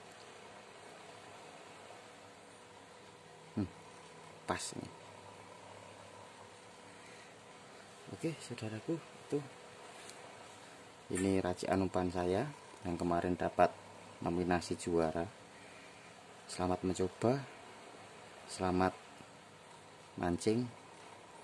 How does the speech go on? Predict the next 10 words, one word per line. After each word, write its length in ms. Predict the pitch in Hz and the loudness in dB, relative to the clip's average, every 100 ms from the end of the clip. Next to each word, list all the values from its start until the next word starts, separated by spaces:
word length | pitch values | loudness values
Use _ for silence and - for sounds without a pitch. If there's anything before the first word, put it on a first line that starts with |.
| - - - - | -16 -16 -14 -2
Jangan 320 | 98 92 87 | 4 6 8
lupa, 400 | 85 - 98 131 - - - - - - - - | 4 4 4 4 -2 -14 -16 -16 -14 -14 -14 -6
sebelum 480 | 110 - 104 101 92 | -4 0 4 6 6
mancing, 400 | 85 80 101 113 113 - - - - - - - - - | 4 4 2 0 -2 -14 -16 -16 -16 -16 -16 -16 -12 -2
jangan 160 | 95 92 | 4 4
lupa 160 | 87 | 4
berdoa. 400 | 90 90 90 85 80 - - - - - - - - - - - - - - - - - - 101 | 2 0 0 2 -2 -8 -14 -14 -2 0 0 -2 -12 -14 -12 -10 -10 -10 -16 -12 -10 -10 -8 -2
Ini 160 | 101 | 0
dia 180 | 95 101 101 | 4 4 6
bahan-bahannya. 520 | 98 92 90 90 117 | 4 2 -2 -2 -2